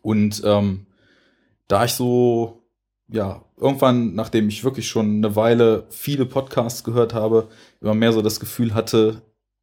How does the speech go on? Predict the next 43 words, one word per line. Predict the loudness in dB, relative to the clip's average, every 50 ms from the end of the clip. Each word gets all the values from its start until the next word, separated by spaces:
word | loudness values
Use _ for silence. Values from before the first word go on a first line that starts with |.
| _ -4
das | -4 -4 -2 -2
willst | -2 -2 -2 -2 -2
du | 0
auch | 0 0 0 2
machen, | 0 0 0 -2 -4 -6 -2 0
weil | 0 2 2
über | 2 0 -2 0
Filme | 0 2 2 2 2 0 -2
zu | -4 -4 -2
reden | 0 0 0 0 0
macht | -2 -4 -6 -8
natürlich | -12 -8 -6 -6 -4 -4 -4
Spaß | -4 -2 -2 -2 -2 -2 -4 -6 -6
und, | -4 -2 -4 -4 -2 -2
ähm, | -2 0 0 -2 -4 -6 -10 _ _ _ _ _ _ _ _ _ _ _ _ _ _ -2
da | -2 0
brauchte | 4 4 2 2 2 -2
ich | -4 -2 0
irgendwie | 0 0 0 0 0 0 2
mal | 2 4 4 4 4
so | 2
ein | 0 -2
bisschen | -4 -4 -4 -4 0 2
verbalen | 2 2 4 4 4 4 4 2 2
Austausch | 0 -2 -4 -4 -4 -4 -2 0 2 2 0 0
und | -2 -2 -4
nicht | -4 -4 -4
immer | -4 -4 -2
nur | -2 -2 -2 -2
so | -2 -2 -2
die | -4 -6
Finger | -6 -4 -2 0 0 0 -2 0
wund | 0 0 0 -2 -4
zu | -8 -6
tippen. | -4 -4 -2 -2 -4 -8 -8 -10 -16 -20 -20 -20 -20 -20 _ _ -10
Deswegen | -8 -4 0 2 2 4 4
habe | 4 2
ich | 2 2
dann | 0 0 0 0
mit | -2 -2 -2
meinem | -2 -2 -2 -2
Kumpel | -2 -4 -4 -2 -2 -2 -2
René | 0 0 0 2 2 4 2 2 0